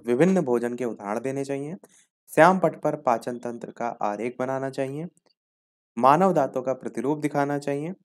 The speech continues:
या फिर विद्यार्थियों को अपने टिफिन बॉक्स खोलने और उसके सामग्री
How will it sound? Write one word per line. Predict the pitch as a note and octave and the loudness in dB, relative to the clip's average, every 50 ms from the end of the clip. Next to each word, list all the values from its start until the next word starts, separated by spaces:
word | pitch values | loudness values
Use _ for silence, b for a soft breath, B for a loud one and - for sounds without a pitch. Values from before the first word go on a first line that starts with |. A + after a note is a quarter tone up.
| - - _ - | -20 -20 _ -8
या | A#2 A#2+ D#3 D#3+ | 0 2 2 2
फिर | D#3 D#3+ - D3+ D#3 D3+ _ _ - _ _ _ - | 2 0 -6 -10 -10 -12 _ _ -20 _ _ _ -6
विद्यार्थियों | A2+ A#2 A#2 B2+ C3+ C#3 C#3 C3+ - F3+ F3 | -4 -2 4 6 6 6 6 4 0 -6 -4
को | E3+ D3 | -2 -2
अपने | C3+ - C#3 C3+ | -2 -2 -4 -10
टिफिन | C3 - - D3+ D#3 F#3+ F3 D#3 | -8 -4 -4 -2 0 0 0 0
बॉक्स | B2+ B2 B2 B2 - | 0 -2 -2 -2 -6
खोलने | - - A#2 A2 A2+ A2+ A2+ A2 | -8 -8 -8 -6 -6 -8 -8 -6
और | - - A2 A2 | -6 -6 -6 -6
उसके | A2 - - A#2 | -8 -12 -14 -12
सामग्री | - - A2+ A2+ A#2 C3 C3 B2+ C#3 D3 D3+ | -8 -6 -4 -4 -4 -4 -4 -4 -2 -2 -2